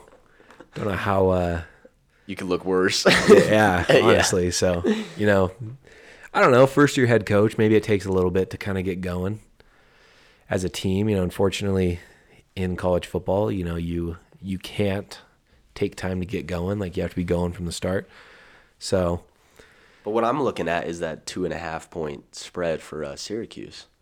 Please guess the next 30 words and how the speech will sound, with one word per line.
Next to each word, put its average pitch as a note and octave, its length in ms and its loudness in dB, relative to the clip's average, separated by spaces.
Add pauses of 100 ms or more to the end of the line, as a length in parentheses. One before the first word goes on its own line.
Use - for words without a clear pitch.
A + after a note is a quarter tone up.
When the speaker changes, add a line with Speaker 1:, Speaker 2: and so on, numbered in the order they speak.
Speaker 1:
Yeah, F#2 140 0
that's - 180 0
interesting, F2 560 -6
Speaker 2:
So, G#2 140 -2
Speaker 1:
you - 40 0
Speaker 2:
I - 40 0
mean, B2 80 0
Speaker 1:
know. A2 40 -2
Speaker 2:
Vegas B2+ 400 0
is, - 300 -10 (320)
they're A2+ 240 -2
seeing D#3 400 0
a B2+ 80 2
little A#2 160 0
spark D#2 500 -6
in, D2 280 -10
in D2 320 -10 (100)
this D#2 180 -10
Fighting D#2 380 -4
Irish. C#2 500 -10 (960)
Speaker 1:
Yeah. - 360 0 (180)
So, G2+ 580 2
I F#3 80 -6
don't D4 120 -4
know. G2 260 -2 (120)
I, G2 80 -10 (160)
I - 40 0
like, F#2+ 480 0 (1300)
I - 140 -2
like G#2 420 4